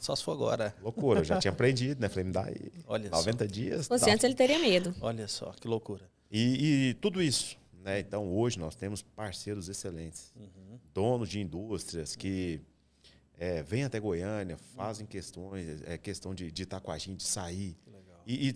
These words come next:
Speaker 2: e foi, foi dando condições, né?
Speaker 1: Uhum.
Speaker 2: Tudo isso é, foi algo que, que ajudou no crescimento da empresa.
Speaker 1: São portas que vão se abrindo,
Speaker 2: As
Speaker 1: né?
Speaker 2: portas se abriram.
Speaker 1: É isso aí.
Speaker 2: Exatamente isso.
Speaker 1: Agora, gente, é, eu tô vendo aqui com clareza uma coisa.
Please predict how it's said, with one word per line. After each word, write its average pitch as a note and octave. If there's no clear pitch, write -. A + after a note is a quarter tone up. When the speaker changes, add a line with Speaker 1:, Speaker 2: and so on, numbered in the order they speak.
Speaker 2:
e -
foi, D3+
foi D#3
dando C#3+
condições, B2+
né? A2+
Speaker 1:
Uhum. B2
Speaker 2:
Tudo F#3+
isso E3+
é, B2+
foi C3
algo B2
que, C3
que G#2+
ajudou G#2+
no B2
crescimento F2+
da D#2
empresa. C#2+
Speaker 1:
São -
portas A#2
que -
vão A#2
se -
abrindo, C#3
Speaker 2:
As E3+
Speaker 1:
né? C#3
Speaker 2:
portas C3+
se -
abriram. D#2
Speaker 1:
É G#2+
isso -
aí. A2
Speaker 2:
Exatamente G2
isso. F#2
Speaker 1:
Agora, D#3
gente, E3+
é, B2+
eu C#3+
tô D3
vendo D3+
aqui C3
com C#3+
clareza C3+
uma C3
coisa. F#2+